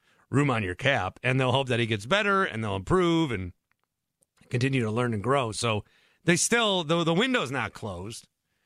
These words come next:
for sure. And the N F C is much more wide open than the A F C with all the quarterbacks, with, with the teams that are so close, with everybody that's got that revenge against, um, the Chiefs. You know what it's like? I'm gonna do a wrestling thing.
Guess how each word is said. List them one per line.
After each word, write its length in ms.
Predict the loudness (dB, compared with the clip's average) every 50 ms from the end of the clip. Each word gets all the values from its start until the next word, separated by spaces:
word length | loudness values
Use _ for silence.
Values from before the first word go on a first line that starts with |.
| _ _ _ _ _ _ _ _ _ _ _
for 140 | 0 2 2
sure. 320 | 4 2 2 2 2 0
And 180 | 0 2 2 2
the 80 | 4 2
N 80 | 2
F 120 | 0 -2 -2
C 180 | 0 0 0
is 100 | 0 0
much 220 | 0 -2 -2 0 0
more 160 | 0 0 2
wide 240 | 2 2 2 2 0
open 340 | 0 -2 -2 -2 -2 -2
than 120 | -2 -2 -2
the 120 | 0 0
A 140 | 2 2 0
F 80 | 0 -2
C 360 | -6 -10 -12 -12 -12 -14 -16 _ _ _ _ _ _ _ _ _ _ _ _ _ _ _ _ _ _ _ _ _ _ _ _ _ _ _ _ _ _ _ _ _ _ _
with 160 | 0 2 2
all 140 | 2 2 0
the 60 | -2
quarterbacks, 840 | -2 0 2 2 2 2 2 2 2 2 2 2 0 0 -2 -6 -8
with, 160 | -8 -8 -10 -12 _ -14
with 140 | -12 -10 -10
the 80 | -10
teams 340 | -6 -2 0 0 2 2 2
that 80 | 0 0
are 80 | 0
so 240 | 0 0 0 0 -2
close, 460 | -2 -4 -2 0 2 2 2 0 0
with 100 | 0 0
everybody 320 | 0 0 2 2 0 0 2
that's 160 | 0 -2 0
got 200 | 0 0 0 0
that 140 | -2 -4 -2
revenge 480 | -2 0 2 2 0 0 0 -2 -2
against, 500 | -2 -2 0 -2 -2 -2 -4 -6 -8 -10 -16 _ _ _ _ _ _ _ _ _ _ _ _ _ _ -2
um, 560 | 2 4 4 4 2 2 0 0 -2 -2 -4 -8 _ _ _ _ _ _ _ -2
the 100 | -2 0
Chiefs. 400 | 2 2 2 2 0 -2 -4 -8 -12 _ _ _ _
You 80 | 0
know 80 | 2 2
what 120 | 2 0
it's 120 | 0 -2 0
like? 500 | 0 2 2 2 0 -2 -6 -12 -20 _ _ _ _ _ _
I'm 100 | 0 0
gonna 160 | 2 2 0 2
do 200 | 2 2 2 2
a 60 | 2
wrestling 520 | 0 0 0 -2 -2 -2 0 -2 -2 -2
thing. 200 | -2 -2 -2 -2